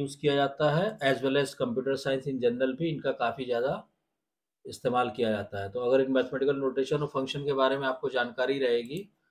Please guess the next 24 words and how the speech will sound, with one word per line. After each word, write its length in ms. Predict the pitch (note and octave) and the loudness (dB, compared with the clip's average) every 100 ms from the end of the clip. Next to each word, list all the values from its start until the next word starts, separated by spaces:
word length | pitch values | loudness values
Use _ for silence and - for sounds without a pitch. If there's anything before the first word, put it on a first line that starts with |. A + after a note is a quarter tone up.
| _ _ D3 | _ _ 2
तो 60 | |
आपको 580 | C3+ B2+ - E3 A3 - _ _ _ _ _ _ _ _ - | 2 2 2 0 0 -6 _ _ _ _ _ _ _ _ -4
एल्गोरिथम 420 | B2+ C3 B2+ C#3+ | 4 4 4 2
को 100 | C#3+ | 2
एनालिसिस 420 | C3+ B2 - C#3+ | 2 0 -2 -2
करना 380 | - D3 D3+ F3 | 0 0 2 2
या 160 | D#3+ C3+ | 2 4
अगर 180 | C3 C3+ | 2 0
कंप्यूटर 360 | B2+ B2 B2 | -2 -2 -4
साइंस 380 | B2 C3 C3 - _ _ _ - | -2 0 0 -4 _ _ _ -4
फील्ड 260 | C3 B2+ C3+ | 0 0 0
में 80 | B2+ | -2
आप 140 | - | 0
काम 200 | B2 B2+ | 2 2
कर 160 | C3+ A#2+ | 0 -2
रहे 180 | A#2+ B2+ | -2 -2
हैं, 140 | F3+ | -2
तो 80 | D#3+ | -2
आपको 240 | B2+ C#3 | -2 -2
काफ़ी 380 | B2 A#2 D3 F#3 A3 - _ _ _ _ _ _ _ C#3+ | -2 -2 -2 -4 -6 -16 _ _ _ _ _ _ _ -2
ईजी 260 | C3 C3+ | 0 2
हो 120 | A#2+ | 2
जाएगा 340 | G#2 F#2 F#2 F#2 | 0 -4 -6 -10
ये। 340 | F#2+ G2 G2+ | -10 -12 -16